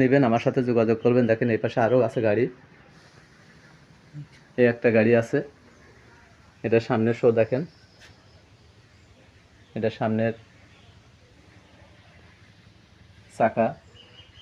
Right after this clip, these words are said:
সামনের শো, সকেট ডাম্পার, ফগ লাইট, সব A to Z দেখেন। এটা, এটাও কমপ্লিট গাড়ি। এটা গ্যাসের ট্যাঙ্কি, এটা, এটা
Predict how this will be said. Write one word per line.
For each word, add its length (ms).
সামনের 360
শো, 80
সকেট 320
ডাম্পার, 340
ফগ 180
লাইট, 220
সব 260
A 80
to 120
Z 20
দেখেন। 280
এটা, 140
এটাও 300
কমপ্লিট 420
গাড়ি। 180
এটা 160
গ্যাসের 320
ট্যাঙ্কি, 340
এটা, 140
এটা 140